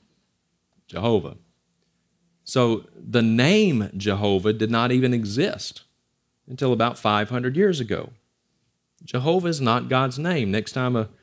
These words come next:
Jehovah's Witness knocks on your door, you might like to share this information with them. They might find it very interesting. Jehovah is not God's name.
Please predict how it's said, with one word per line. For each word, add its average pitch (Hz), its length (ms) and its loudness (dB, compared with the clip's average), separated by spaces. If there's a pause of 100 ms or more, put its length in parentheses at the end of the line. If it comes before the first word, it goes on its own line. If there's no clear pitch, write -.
(220)
Jehovah's 123 400 2
Witness 135 340 -2
knocks 123 260 -4
on 131 100 -2
your 127 120 2
door, 143 260 2
you 151 120 0
might 151 200 -2
like 160 200 -6
to 147 60 -10
share 190 240 2
this 110 200 -2
information 95 560 -2
with 95 160 2
them. 165 120 2
They 147 120 2
might 151 220 2
find 156 260 0
it 139 40 -4
very 165 300 2
interesting. 110 440 -4 (1400)
Jehovah 151 440 2
is 131 120 4
not 135 260 -2
God's 123 280 -4
name. 127 380 -8